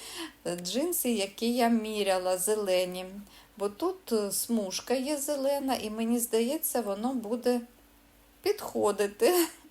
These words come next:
Так, тридцять гривень заважила.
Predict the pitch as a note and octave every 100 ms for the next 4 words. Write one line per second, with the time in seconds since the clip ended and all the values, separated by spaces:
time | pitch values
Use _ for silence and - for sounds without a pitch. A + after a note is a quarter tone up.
0 | - G4 G4+ F4+ D#4 - - G#3+ G3+ F#3
1 | - B3+ F#4+ - E4 A#3+ A#3 A#3+ C4+ C4+
2 | B3+ A3+ A3 G#3+ G#3 G#3 G#3 G#3+ G3+ G3